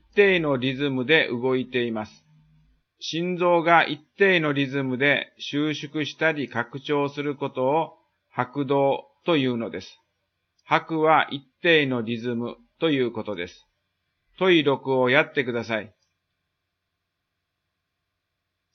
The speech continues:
血液とその通り道である血管と、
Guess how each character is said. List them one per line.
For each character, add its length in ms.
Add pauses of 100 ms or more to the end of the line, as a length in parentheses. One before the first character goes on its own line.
(1900)
血 300
液 260
と 340 (140)
そ 240
の 180
通 360
り 240
道 160
で 100
あ 160
る 240
血 200 (140)
管 340
と、 280